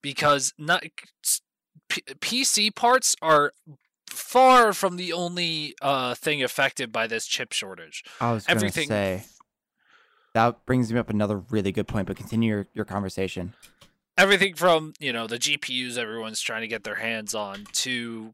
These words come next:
Speaker 1: cars, to other products such as, like, electronic toys or other electronic, uh, devices. Basically, every single electronic device you could think of that's more than just a pow-, a power from one point to another are,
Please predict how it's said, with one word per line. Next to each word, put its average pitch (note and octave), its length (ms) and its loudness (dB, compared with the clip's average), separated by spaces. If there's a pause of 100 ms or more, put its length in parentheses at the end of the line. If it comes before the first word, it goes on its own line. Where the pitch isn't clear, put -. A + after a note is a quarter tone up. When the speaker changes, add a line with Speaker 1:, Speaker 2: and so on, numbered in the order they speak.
Speaker 1:
cars, G#3 640 4
to A#2+ 720 -6
other F3 260 4
products D#3+ 760 0 (140)
such - 280 -4
as, A2+ 120 -8
like, A2 160 -6
electronic B2 600 -6
toys C#3 440 -2
or A#2+ 140 -2
other A#2+ 200 -2
electronic, A#2+ 760 -6 (160)
uh, G2 240 -10
devices. A#2 720 -4 (320)
Basically, B2 520 -8
every B2 540 -2
single G#2+ 480 -8
electronic A2+ 400 -8
device A2+ 300 -10
you A#2 60 -14
could G#2+ 180 -14
think - 180 -2
of A#2+ 220 -4 (300)
that's - 200 -4
more C3 300 4
than E3+ 220 -2
just D#3+ 360 0
a C#3 100 -2 (100)
pow-, D#3+ 340 2
a D3 80 -12
power D#3+ 560 4
from C3+ 240 -8
one D3+ 240 0
point D#3 280 -4
to D#3 120 -6
another C#3+ 500 -4 (960)
are, A#2+ 140 -6